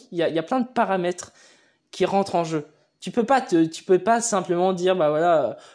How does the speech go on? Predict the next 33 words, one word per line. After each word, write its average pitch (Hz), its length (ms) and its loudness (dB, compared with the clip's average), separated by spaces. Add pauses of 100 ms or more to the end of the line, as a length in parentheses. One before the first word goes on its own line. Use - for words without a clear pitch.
euh, 147 120 -2
je 165 100 -6
m'accepte 170 460 0
tel 156 180 0
que 170 100 2
je 160 80 0
suis, 185 280 -4
je 180 60 -8
fais 175 80 -2
de 160 40 -2
la 156 80 0
méditation 156 540 -6
tous 175 120 -8
les 165 120 4
jours. » 226 240 0 (360)
Non, 190 320 0
c'est, 147 220 -4 (220)
tu 180 120 -6
peux 196 140 0
en 196 120 4
faire, 208 240 -2
ça - 160 -6
c'est 160 160 -2
bien 196 260 0
de, 151 160 0
de 143 100 -4
faire 156 120 0
de 160 60 -2
la 151 80 -2
méditation 151 480 -4
par 170 160 0
exemple, 175 320 -2 (380)
mais 180 360 -2